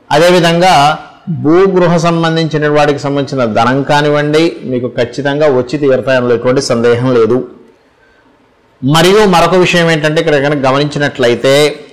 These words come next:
వీటితో పాటు వ్యాపార మూలక సంబంధించినటువంటిది మరియు ఫ్యామిలీతో కలిసి ఏదైనా ఒక కొత్త వ్యాపారం ప్రారంభిద్దాము, కుటుంబ సభ్యులతో కలిసి ఏదైనా ప్రారంభించడం ద్వారా కొంతవరకు మంచి ఫలితాలు వస్తున్నాయి.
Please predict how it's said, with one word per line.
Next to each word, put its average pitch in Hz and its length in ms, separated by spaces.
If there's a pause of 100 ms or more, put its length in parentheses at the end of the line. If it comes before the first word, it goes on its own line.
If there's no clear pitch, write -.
వీటితో 151 460
పాటు 151 240
వ్యాపార 170 600
మూలక 160 320
సంబంధించినటువంటిది 123 1300 (300)
మరియు 139 480 (200)
ఫ్యామిలీతో 175 560
కలిసి 151 280
ఏదైనా 139 260
ఒక 131 140
కొత్త 135 260
వ్యాపారం 135 560
ప్రారంభిద్దాము, 117 720
కుటుంబ 156 360
సభ్యులతో 135 520
కలిసి 127 240
ఏదైనా 120 200
ప్రారంభించడం 127 760
ద్వారా 120 200
కొంతవరకు 127 520 (320)
మంచి 143 360
ఫలితాలు 135 380
వస్తున్నాయి. 113 400